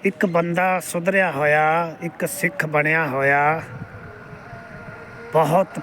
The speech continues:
ਪਾਵਰ ਰੱਖਦਾ ਹੈ। ਜਿਵੇਂ ਮਹਾਰਾਜਾ ਰੀ-, ਰਣਜੀਤ ਸਿੰਘ ਜੀ ਨੂੰ ਕਹਿੰਦੇ ਉਹ ਕਾਣਾ ਹੋ ਗਿਆ। ਅੱਛਾ, ਕਾਣਾ ਦੂਜੀ ਤਰ੍ਹਾਂ ਨਹੀਂ ਸੀ ਹੋਇਆ।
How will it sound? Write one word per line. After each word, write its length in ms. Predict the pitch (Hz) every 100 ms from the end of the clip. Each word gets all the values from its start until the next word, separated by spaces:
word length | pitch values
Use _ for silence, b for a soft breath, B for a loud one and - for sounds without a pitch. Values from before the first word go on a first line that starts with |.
| - - -
ਪਾਵਰ 300 | 170 170 180
ਰੱਖਦਾ 440 | 156 - 123 143
ਹੈ। 400 | 131 107 135 160 - - - - - - - - - - - - - - - - - - - - - - - - - - - - - - -
ਜਿਵੇਂ 220 | 151 175
ਮਹਾਰਾਜਾ 680 | 170 160 165 185 180 175 175
ਰੀ-, 280 | 165 165 -
ਰਣਜੀਤ 480 | 156 170 165 165 175
ਸਿੰਘ 280 | - 185 185
ਜੀ 60 |
ਨੂੰ 140 | 180 170
ਕਹਿੰਦੇ 280 | 170 175
ਉਹ 120 | 202 190
ਕਾਣਾ 320 | 180 180 185
ਹੋ 140 | 185
ਗਿਆ। 200 | 185 190 - - - - - - - - - - -
ਅੱਛਾ, 340 | 131 - 175 190 - - - - - - - - - - - - - -
ਕਾਣਾ 360 | 160 170 185
ਦੂਜੀ 380 | 175 160 151 175
ਤਰ੍ਹਾਂ 320 | 165 165 156
ਨਹੀਂ 180 | 143 139
ਸੀ 200 | 135 180
ਹੋਇਆ। 640 | 180 180 180 180 175 151